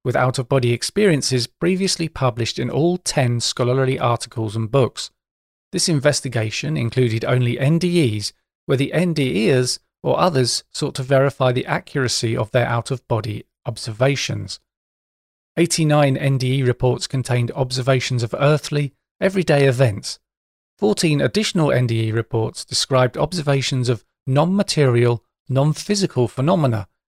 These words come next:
that could later be verified. There were four N D Es in the study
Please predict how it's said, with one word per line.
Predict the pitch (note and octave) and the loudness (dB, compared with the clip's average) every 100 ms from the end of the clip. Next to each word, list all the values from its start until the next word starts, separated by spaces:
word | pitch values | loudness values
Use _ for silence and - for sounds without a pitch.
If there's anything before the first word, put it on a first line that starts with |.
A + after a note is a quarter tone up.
| _ | _
that | C#3 - | -6 -2
could | B2 | -2
later | A#2+ B2 - | 2 0 -2
be | G#2+ A2 | -6 -2
verified. | A#2+ A2+ - G2+ F#2+ F#2 _ _ _ _ _ _ _ _ _ _ _ - | 2 0 -2 -6 -8 -10 _ _ _ _ _ _ _ _ _ _ _ -2
There | E3 | 0
were | D#3+ | 0
four | - C4 A#3+ | 2 4 4
N | F3+ | 2
D | D3+ D3 D#3+ | 2 2 0
Es | C3+ | 0
in | |
the | B2+ | 0
study | - - E3+ A2 G#2 | 0 2 0 0 -4